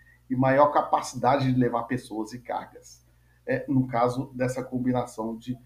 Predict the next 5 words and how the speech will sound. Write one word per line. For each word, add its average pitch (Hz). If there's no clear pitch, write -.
elétrico 107
com 120
autônomo. -
Por 165
isso -